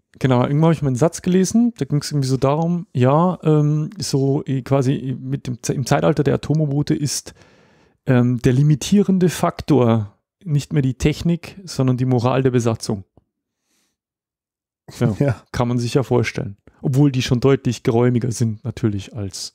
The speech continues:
Speaker 1: Ähm
Speaker 2: Ja, aber wenn man sich vorstellt, ne, in so einem U-Boot, was möglicherweise auch noch wirklich sehr lange taucht, das heißt nicht mal mehr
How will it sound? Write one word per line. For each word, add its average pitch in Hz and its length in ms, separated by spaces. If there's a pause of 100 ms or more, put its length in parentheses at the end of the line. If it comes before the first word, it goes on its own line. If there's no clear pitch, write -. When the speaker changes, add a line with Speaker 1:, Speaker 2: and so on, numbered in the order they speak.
Speaker 1:
Ähm 104 360 (1080)
Speaker 2:
Ja, 113 280 (120)
aber 117 300
wenn 117 80
man 117 140
sich 110 120
vorstellt, 123 520
ne, 127 120
in 120 100
so 120 100
einem 117 340 (440)
U-Boot, 131 400
was 120 180
möglicherweise 123 640
auch 123 40
noch 110 160 (340)
wirklich 123 400
sehr 123 360
lange 123 300
taucht, - 560 (720)
das - 160
heißt 117 260
nicht 135 220
mal 127 100
mehr 120 500